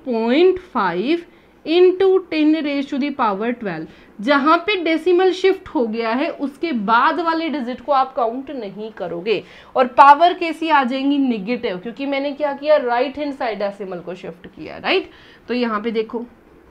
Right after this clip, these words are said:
ये decimal यहाँ से यहाँ shift हो जाएगा, यहाँ shift होगा, यहाँ से यहाँ तक के digit count करो, One, two, three, four, five, six, seven, eight, nine, ten, eleven, ट्वेल्व। So answer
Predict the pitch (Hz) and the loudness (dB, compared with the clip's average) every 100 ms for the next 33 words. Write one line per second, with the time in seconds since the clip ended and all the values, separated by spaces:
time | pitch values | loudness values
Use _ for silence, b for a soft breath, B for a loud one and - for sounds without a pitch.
0 | - _ _ _ - 220 202 311 339 330 | -20 _ _ _ -14 -8 0 0 2 0
1 | 330 339 349 320 269 277 277 302 277 277 | 0 -2 0 -2 -2 -2 -4 -4 -2 -2
2 | 285 330 - 302 269 269 254 262 B B | -2 -8 -6 -6 -4 -6 -6 -10 B B
3 | B - 254 269 294 302 330 339 302 311 | B -4 0 2 0 -2 -6 -6 -4 -2
4 | 294 240 220 320 302 240 226 262 294 294 | -2 -4 -4 -6 -4 -4 -6 -6 -2 -2
5 | 349 285 226 190 - - - b b - | -2 0 -2 -2 -12 -20 -20 b b -4
6 | 240 262 302 294 311 302 294 - 277 285 | 2 2 2 -2 -4 -6 -8 -4 -4 -4
7 | 294 277 285 285 269 277 269 294 254 - | -6 -6 -4 0 0 0 -6 -12 -12 -8
8 | 269 247 277 269 277 254 277 262 269 262 | -8 -4 -4 -2 -4 -2 -2 -2 -2 -2
9 | 277 277 - 240 233 254 262 254 170 - | -4 -6 -6 -4 -2 -2 -4 -4 -8 -10
10 | B B B 247 220 220 320 | B B B -6 -6 -4 -2